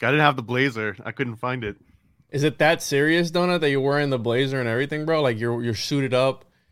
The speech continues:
Speaker 2: ready to go. I think this, I think that this news is, is groundbreaking, bro.
Speaker 1: It's not every day you talk to, I'm gonna say, the country's leading homunculologist. I mean, e-, even if you didn't ask for that, Juan, you certainly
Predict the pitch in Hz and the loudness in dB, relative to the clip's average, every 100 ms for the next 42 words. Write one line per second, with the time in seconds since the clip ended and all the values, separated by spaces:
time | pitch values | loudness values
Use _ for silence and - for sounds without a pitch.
0 | _ - 131 123 127 131 226 202 165 123 | _ -2 0 2 4 4 4 2 0 0
1 | 127 139 139 220 190 147 - 147 127 117 | 0 2 2 2 0 -2 -2 0 0 -2
2 | 104 - 113 110 120 131 117 95 - 101 | -4 -8 -8 -4 -2 -2 -4 -8 -10 -8
3 | 90 107 160 - 185 185 170 170 139 147 | -8 -6 -6 4 6 8 6 6 6 4
4 | 135 123 - 131 127 - 131 123 120 110 | 2 -2 2 4 2 -2 -6 -4 -4 -8
5 | - 135 175 202 175 - 170 151 123 - | 0 0 2 2 2 0 0 0 -2 -6
6 | - 139 135 - 127 123 107 107 117 117 | -6 -4 -4 -4 -2 -2 -6 -8 -4 -4
7 | 117 117 107 117 117 110 117 107 113 107 | -4 -6 -6 -6 -4 -6 -6 -2 -2 -4
8 | 92 90 87 - _ _ _ _ 110 110 | -8 -14 -14 -20 _ _ _ _ -10 -6
9 | 113 110 113 131 - 147 165 156 165 156 | -4 -6 -8 -10 -4 0 2 0 2 0
10 | 143 127 135 - 113 101 98 104 107 107 | 2 2 0 -2 -4 -2 -2 -2 -4 -4
11 | 110 - 127 117 117 113 110 104 | -8 -6 -6 -6 -8 -6 -6 -8